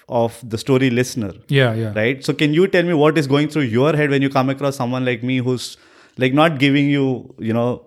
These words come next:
Speaker 1: the straightforward answers, but, like, basically is going off into a story in every question that you ask?
Speaker 2: Right.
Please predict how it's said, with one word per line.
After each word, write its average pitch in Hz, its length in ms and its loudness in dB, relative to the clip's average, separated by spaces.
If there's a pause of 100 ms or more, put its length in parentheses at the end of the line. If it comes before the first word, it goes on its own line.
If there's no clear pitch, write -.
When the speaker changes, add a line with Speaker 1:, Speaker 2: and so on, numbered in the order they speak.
Speaker 1:
the 117 360 -8
straightforward 131 640 2
answers, 110 500 -4 (360)
but, 127 200 2
like, 127 220 0
basically 139 440 2
is 113 120 0
going 120 240 0
off 123 160 -2
into 104 240 -4
a 101 60 -4
story 104 600 -8
in 110 320 -8
every 113 300 0
question 113 300 -4
that 104 140 -6
you 95 120 -10
ask? 87 260 -10 (320)
Speaker 2:
Right. 123 260 2